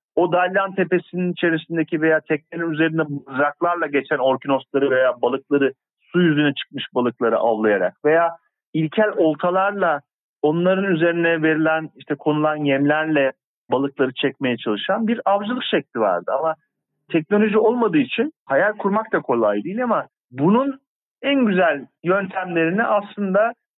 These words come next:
bin dokuz yüz ellilerde, altmışlarda kürekle, e, hiçbir motor olmadan ufak bir yelkenli bir bez sarıp biraz daha açıktan giderek oltacılık yapan, ağacılık yapan insanlara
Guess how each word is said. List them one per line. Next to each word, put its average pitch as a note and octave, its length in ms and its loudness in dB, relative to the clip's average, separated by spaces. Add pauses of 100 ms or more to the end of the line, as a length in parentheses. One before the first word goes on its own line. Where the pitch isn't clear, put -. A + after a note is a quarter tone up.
bin G#3+ 140 -2
dokuz G3+ 280 0
yüz G3+ 100 2
ellilerde, G3 440 0
altmışlarda F3+ 680 0
kürekle, F#3 680 0 (320)
e, E3+ 60 -12 (120)
hiçbir F#3 640 -6
motor F#3 300 2
olmadan F3 560 0 (420)
ufak A3+ 360 -2
bir G3+ 100 0
yelkenli F3+ 560 0
bir E3 220 -4
bez G#3+ 160 2 (100)
sarıp D3+ 300 -2
biraz G3 300 0
daha F3+ 120 0
açıktan D#3 600 -4 (220)
giderek D3 440 0
oltacılık G3 580 -2
yapan, D#3 340 0
ağacılık F3 460 -2
yapan C#3+ 240 -2
insanlara C#3+ 580 -2